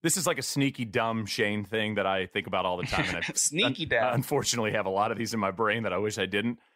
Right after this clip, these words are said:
Speaker 1: I always have found one of the most impressive athletic achievements in sport, current sport, is Steph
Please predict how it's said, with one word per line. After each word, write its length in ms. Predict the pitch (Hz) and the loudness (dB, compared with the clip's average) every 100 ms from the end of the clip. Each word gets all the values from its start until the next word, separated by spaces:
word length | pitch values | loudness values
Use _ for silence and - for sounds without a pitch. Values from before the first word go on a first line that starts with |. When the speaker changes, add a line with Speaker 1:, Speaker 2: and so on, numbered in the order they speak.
| _ _ _ _ - | _ _ _ _ 0
Speaker 1:
I 120 | 226 | 0
always 500 | 214 214 269 440 - | 2 4 4 4 4
have 160 | 226 165 | 0 0
found 760 | - - - 170 165 156 143 | -10 -16 -2 0 2 2 0
one 200 | 127 135 | 2 2
of 80 | 147 | 2
the 80 | 131 | 2
most 240 | 135 127 | 0 0
impressive 640 | 123 - 139 135 - 139 - | -2 -2 -2 0 0 0 0
athletic 600 | 123 101 107 117 127 127 113 | -2 -2 0 2 2 0 -4
achievements 840 | 101 - 113 113 123 120 - - _ _ _ _ - | -4 0 0 2 0 0 -4 -8 _ _ _ _ -4
in 200 | 120 117 | -2 -2
sport, 580 | - - 131 110 95 - | -4 -2 2 4 2 0
current 320 | 143 127 101 | 0 0 -2
sport, 440 | - 98 92 90 _ _ _ _ | -4 -2 0 -2 _ _ _ _
is 280 | 143 139 131 | -2 0 0
Steph 640 | - - - 139 165 - | 0 0 0 2 0 -4